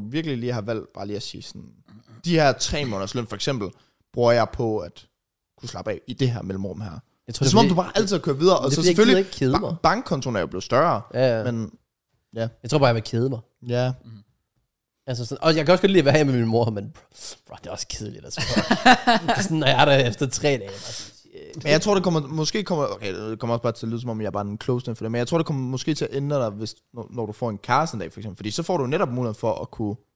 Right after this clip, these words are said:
Speaker 1: bruge meget tid med hende.
Speaker 2: Ja, det er selvfølgelig rigtigt.
Speaker 1: Sådan
Speaker 3: Det er rigtigt.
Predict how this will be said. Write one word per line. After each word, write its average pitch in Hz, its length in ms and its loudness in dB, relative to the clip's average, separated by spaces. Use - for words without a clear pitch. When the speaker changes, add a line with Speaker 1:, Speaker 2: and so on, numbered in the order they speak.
Speaker 1:
bruge 104 120 -10
meget 110 280 -2
tid 110 180 -8
med 95 140 -14
hende. 135 300 -18
Speaker 2:
Ja, 139 60 -2
det 175 60 4
er 208 40 2
selvfølgelig 196 300 0
rigtigt. 131 180 -2
Speaker 1:
Sådan 90 200 -10
Speaker 3:
Det 101 120 -8
er - 40 -12
rigtigt. - 280 -18